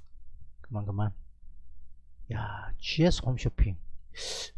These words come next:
홈쇼핑이 이거 바닥 쳤네요, 일단. 바이로메드, 포스코 캠텍, 스튜디오 드래곤. 이 추세가 좀 처지죠.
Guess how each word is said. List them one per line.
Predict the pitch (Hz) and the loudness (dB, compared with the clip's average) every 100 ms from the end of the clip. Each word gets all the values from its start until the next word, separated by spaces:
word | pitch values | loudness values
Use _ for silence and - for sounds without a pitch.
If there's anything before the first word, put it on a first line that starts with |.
| - - | 0 0
홈쇼핑이 | 165 202 254 247 - 247 185 107 | 2 2 2 2 2 4 4 4
이거 | 104 104 | 4 6
바닥 | 127 131 147 - - - | 8 8 6 0 2 6
쳤네요, | 156 160 156 104 | 8 10 8 8
일단. | 95 107 92 98 143 - - - - - - - - - - - - - - - - - - - | 8 8 8 6 2 -4 -12 -14 -10 -8 -8 -10 -10 -8 -8 -8 -8 -6 -4 -6 -8 -10 -12 8
바이로메드, | - 139 156 127 104 - - - - - - - - - - _ _ _ _ _ - - _ - - - - - - - | 12 12 12 10 8 6 4 -8 -16 -18 -20 -18 -12 -10 -10 _ _ _ _ _ -20 -20 _ -10 -10 -12 -12 -12 -14 2
포스코 | - 143 - - | 6 6 6 10
캠텍, | - 135 120 117 98 - - - - - - - - - - - | 12 12 12 12 12 6 -8 -10 -14 -10 -8 -6 -8 -8 -12 -10
스튜디오 | - - - 147 151 127 | -10 -10 2 6 8 6
드래곤. | - 120 117 117 85 - - - - - - - - - - - - - - - - - - - - - - - - - - - - - - - _ - - - - - - - - - _ - - _ | 8 6 8 6 4 -2 -10 -12 -12 -4 -2 -2 -6 -10 -10 -12 -12 -12 -12 -16 -18 -12 -10 -8 -8 -6 -4 -6 -8 -14 -14 -20 -18 -12 -12 -12 _ -10 -10 -10 -10 -8 -6 -6 -8 -12 _ -20 -20 _
이 | 156 | -6
추세가 | - 165 143 | -2 4 6
좀 | - | 6
처지죠. | - 160 147 127 92 | 4 4 4 4 2